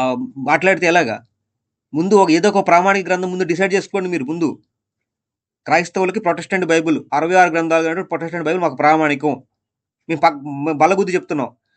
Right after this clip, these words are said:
అలాగే మీరు చెప్పండి, పలానాది ప్రామాణికం మీరు చెప్-, చెప్పగలగాలి కదా. మీకు ఒక స్పష్టత ఉండదు.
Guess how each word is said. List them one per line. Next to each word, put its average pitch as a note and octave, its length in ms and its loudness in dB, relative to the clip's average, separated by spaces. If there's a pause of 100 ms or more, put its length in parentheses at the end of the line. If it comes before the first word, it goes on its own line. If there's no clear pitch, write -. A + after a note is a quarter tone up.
(120)
అలాగే F3 200 4
మీరు G3 180 0
చెప్పండి, G3+ 300 0
పలానాది F3 360 0
ప్రామాణికం F#3 420 -2
మీరు D#3+ 120 -4
చెప్-, - 180 -6
చెప్పగలగాలి F3 540 0
కదా. G#3+ 140 2 (1080)
మీకు F3+ 200 -4
ఒక C#3+ 140 -12
స్పష్టత F#3+ 320 0
ఉండదు. F3 300 0